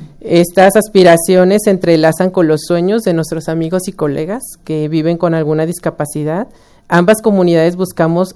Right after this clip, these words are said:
ese reconocimiento, la comprensión y oportunidades en la sociedad para demostrar que las habilidades y construir de una manera significativa, pues, una nueva ciudad, un nuevo contexto.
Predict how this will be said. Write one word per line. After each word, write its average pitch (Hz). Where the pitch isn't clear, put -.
ese 165
reconocimiento, 170
la 160
comprensión 160
y 175
oportunidades 165
en 170
la 151
sociedad 147
para 165
demostrar 165
que 175
las 156
habilidades 160
y 185
construir 165
de 170
una 165
manera 175
significativa, 165
pues, 180
una 156
nueva 151
ciudad, 143
un 139
nuevo 143
contexto. 139